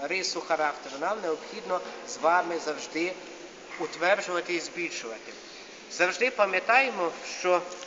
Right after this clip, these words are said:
влада нічого не вирішує, як така земна влада, а лише наше смирення вирішує. Бо коли навіть ми гуртуємося і щось робимо, ось там рух відповідний, студентський і так далі, і якщо ми будемо вміти поступатися один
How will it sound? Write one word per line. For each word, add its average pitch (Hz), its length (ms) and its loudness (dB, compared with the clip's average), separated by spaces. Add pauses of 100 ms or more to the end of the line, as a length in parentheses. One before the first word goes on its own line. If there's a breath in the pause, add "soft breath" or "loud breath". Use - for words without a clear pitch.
(380)
влада 220 300 6
нічого 208 420 -2
не 196 120 -4
вирішує, 202 600 -4 (280)
як 170 140 0
така 190 320 -2
земна 175 340 0
влада, 165 380 2 (480 loud breath)
а 156 300 10 (180)
лише 165 240 4
наше 208 280 4
смирення 190 520 2
вирішує. 135 500 -4
Бо 147 60 -4
коли 196 260 -2
навіть 202 260 0 (140)
ми 202 80 -4 (440)
гуртуємося 170 720 -4 (100)
і 160 40 -10
щось 185 320 -4
робимо, 180 540 0
ось 139 160 -4 (600 loud breath)
там 139 140 2 (140)
рух 208 160 2 (120)
відповідний, 165 800 -4
студентський 156 580 -2
і 147 80 -6
так 147 120 -2
далі, 226 300 4 (520)
і - 40 0
якщо 220 260 4
ми 220 100 4
будемо 208 420 0
вміти 208 280 -2
поступатися 190 680 -2
один 170 160 -4